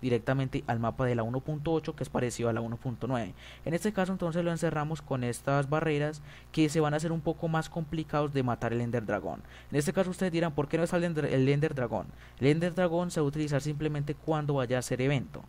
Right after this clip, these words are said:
En este caso los eventos se van a hacer diferentes tipos de cosas, en el War Eventos o en este caso en el, en el End. En este caso entonces coloqué lo que vendría a ser estas barreras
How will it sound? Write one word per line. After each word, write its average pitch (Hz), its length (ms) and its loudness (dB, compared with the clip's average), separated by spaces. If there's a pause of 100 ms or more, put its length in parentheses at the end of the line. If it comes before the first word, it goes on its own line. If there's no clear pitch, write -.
(320)
En 104 60 -2
este 104 180 -2
caso 139 420 0
los 120 200 0
eventos 151 420 2
se 135 100 0
van 113 140 0
a 127 60 0
hacer 131 320 2 (340)
diferentes 123 540 2
tipos 131 280 0
de 117 120 0
cosas, 143 280 2
en 107 60 -2
el 110 100 -2
War 120 220 2
Eventos 156 460 0
o 139 40 2
en 123 80 0
este 117 200 -4
caso 139 400 -2
en 113 320 -4
el, 95 280 -4
en 123 120 -2
el 123 120 4
End. 107 200 0 (360)
En 131 60 0
este 156 180 2
caso 185 200 0
entonces 180 320 -2
coloqué 139 420 0
lo 151 80 0
que 147 60 -4
vendría 131 160 2
a - 20 -6
ser 123 140 -2
estas 165 200 -4
barreras 170 520 0